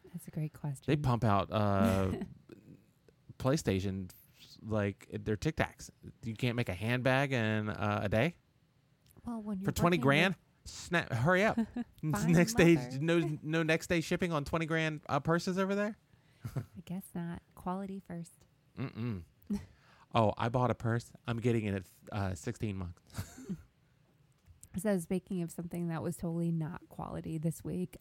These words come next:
Speaker 1: um,
Speaker 2: No, wait, wait, wait, wait,
Speaker 1: I
Speaker 2: wait. I know. Before you get into that,
Speaker 1: <laughs>
Speaker 2: I, th-, uh, I was gonna mention the only reason I, I, I, I knew about the women,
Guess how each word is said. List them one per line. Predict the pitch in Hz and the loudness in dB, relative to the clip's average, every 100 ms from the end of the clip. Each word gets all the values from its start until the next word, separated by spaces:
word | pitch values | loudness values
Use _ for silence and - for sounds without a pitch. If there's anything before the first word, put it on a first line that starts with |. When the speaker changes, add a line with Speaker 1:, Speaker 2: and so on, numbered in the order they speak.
| - | -2
Speaker 1:
um, | 165 160 156 - - | 0 2 0 -4 0
Speaker 2:
No, | 139 139 131 | 4 6 8
wait, | 131 | 8
wait, | |
wait, | 120 110 | 8 6
wait, | 104 | 6
Speaker 1:
I | - 113 | 4 2
Speaker 2:
wait. | - | 0
I | - | -2
know. | 110 - 107 | 0 -2 -4
Before | 107 120 | 0 2
you | |
get | 113 | 2
into | 110 98 | 0 -2
that, | 92 - | -4 2
Speaker 1:
<laughs> | |
Speaker 2:
I, | 185 127 | 2 4
th-, | 196 107 - | 0 -2 -2
uh, | 113 107 | 0 0
I | 120 | 0
was | 120 110 | 0 0
gonna | 117 | -2
mention | 110 107 101 - | -2 -4 -8 -8
the | 117 | -4
only | 127 135 | -2 -2
reason | 123 123 | -2 0
I, | 104 | 0
I, | - | 0
I, | 104 - 104 98 - - | -4 -4 -6 -8 -10 -6
I | |
knew | 104 107 127 135 | -4 0 2 4
about | 120 107 104 - | 4 4 2 0
the | 113 101 95 95 - | -2 0 0 -2 -2
women, | 104 113 110 104 104 | 2 2 4 0 -2